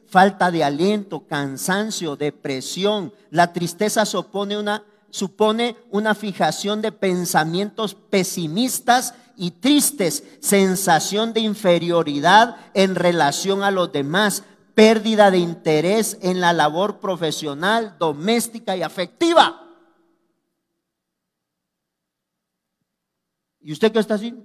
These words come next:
"Estoy triste porque están hablando mal de mí". ¿Qué le importa, hermano?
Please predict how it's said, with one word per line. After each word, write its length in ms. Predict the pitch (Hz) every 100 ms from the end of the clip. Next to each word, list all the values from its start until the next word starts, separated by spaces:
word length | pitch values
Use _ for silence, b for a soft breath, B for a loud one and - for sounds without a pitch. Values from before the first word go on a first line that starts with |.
| _ _ 190
"Estoy 280 | 185 _ 196
triste 440 | 196 196 208 202 185
porque 260 | 175 165
están 260 | 147 185 185
hablando 440 | 180 180 185 180
mal 200 | 175 185
de 120 | 175
mí". 220 | 175 208 214 _ _ _ _ _
¿Qué 160 | 147
le 120 | 202
importa, 720 | 180 113 95 _ 185 247 _ 151
hermano? 560 | 139 165 294 370 381